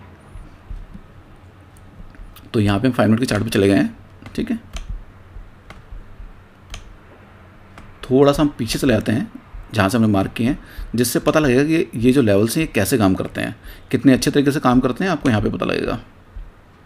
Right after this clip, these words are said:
मैं पीछे ले जाता हूँ उसको। तो हमने यहाँ से ये लेवल मार्क किए थे। ठीक है,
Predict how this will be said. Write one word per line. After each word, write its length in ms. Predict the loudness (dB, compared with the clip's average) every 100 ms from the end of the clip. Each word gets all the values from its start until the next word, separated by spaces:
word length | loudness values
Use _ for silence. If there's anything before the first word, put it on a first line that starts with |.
| -20 -20 -20 -20 -20 -20 -20 -20 -20 -20 -20 -20 -20 -18 -10
मैं 240 | -8 -6
पीछे 200 | -8 -6
ले 60 | -6
जाता 200 | -4 -6
हूँ 80 | -8
उसको। 280 | -8 -10 -10 -16 -20 -20 -18 -14 -14 -14 -20 -20 -6
तो 120 | 0 2
हमने 340 | 4 4 4
यहाँ 580 | 2 0 0 2 4 2
से 360 | 2 0 -2 -4 -14 -20 -20 -20 -20 -20 -20 -12
ये 160 | -2 2
लेवल 200 | 2 2
मार्क 220 | 0 -4 -6
किए 120 | -12 -10
थे। 60 | -14 -14 -20 -20 -20 -20 -8
ठीक 140 | -4
है, 80 | -4